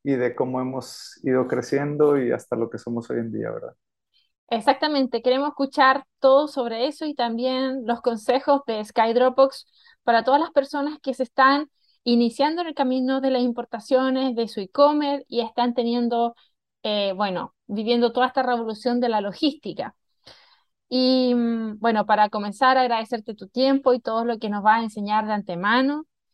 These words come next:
Speaker 2: Y me gustaría que nos contaras un poco qué hace Sky Dropbox, em, y, por supuesto, eh,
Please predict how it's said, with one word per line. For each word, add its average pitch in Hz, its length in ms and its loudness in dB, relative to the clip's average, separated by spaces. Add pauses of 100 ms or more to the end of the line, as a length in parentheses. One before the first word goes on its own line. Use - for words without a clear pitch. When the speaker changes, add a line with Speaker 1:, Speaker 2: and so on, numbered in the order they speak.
(280)
Speaker 2:
Y 247 320 2
me 247 100 4
gustaría 254 380 2
que 330 100 -8
nos 302 160 -6
contaras 277 380 0
un 262 200 2
poco 302 500 0 (880)
qué 330 100 0
hace 330 260 0
Sky 277 300 0
Dropbox, 269 580 0 (800)
em, 208 960 -6 (360)
y, 294 260 0
por 269 160 0
supuesto, 269 640 0 (340)
eh, 220 320 -6